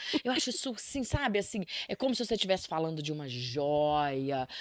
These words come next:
de uma co-, isso pra mim é ouro, entendeu? Isso é ostentação <laughs> maravilhosa, entendeu?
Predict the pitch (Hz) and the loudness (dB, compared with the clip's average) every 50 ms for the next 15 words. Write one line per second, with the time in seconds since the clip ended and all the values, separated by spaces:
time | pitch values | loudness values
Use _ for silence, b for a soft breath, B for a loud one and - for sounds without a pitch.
0 | B B B - 170 180 185 170 - - - 233 - - - - 254 240 233 226 | B B B -2 0 0 0 0 -2 -2 -4 -4 -4 -4 -4 -2 0 0 2 2
1 | 240 254 269 269 269 247 233 226 226 220 208 202 170 156 151 143 135 - - - | 2 2 2 4 4 6 6 8 8 8 6 6 4 2 0 -2 -4 -4 -2 0
2 | 131 135 - 165 175 190 220 - 247 254 - - - 262 233 247 226 226 - - | 0 4 6 8 8 8 8 8 6 4 4 0 -2 0 0 0 0 -2 -2 -4
3 | 240 220 214 226 233 233 220 226 226 220 208 208 202 202 202 202 202 196 175 175 | -4 0 2 4 2 2 2 0 2 6 8 10 12 12 12 12 12 12 8 4
4 | 170 - - 160 147 143 - - - 147 143 - - 143 160 175 180 165 143 | 0 4 6 8 8 8 6 2 0 -4 0 4 4 6 8 8 8 8 6